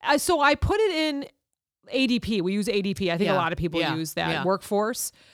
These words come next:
Speaker 1: I put it in, so my boss approved it and knew. I forgot to add it to, like,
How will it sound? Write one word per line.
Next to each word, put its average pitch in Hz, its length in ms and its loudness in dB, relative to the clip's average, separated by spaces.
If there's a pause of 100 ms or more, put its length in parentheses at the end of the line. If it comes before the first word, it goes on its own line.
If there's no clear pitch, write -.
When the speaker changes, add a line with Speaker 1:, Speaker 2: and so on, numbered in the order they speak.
(140)
Speaker 1:
I 269 120 4
put 392 180 4
it 370 80 2
in, 381 200 2
so - 100 -2
my 262 100 4
boss 269 500 2 (120)
approved 294 440 6
it 170 140 4
and 202 220 2
knew. 247 340 4
I 220 80 4
forgot 247 460 2
to - 200 -2
add 233 180 4
it 220 160 0
to, 208 100 -2
like, 180 320 0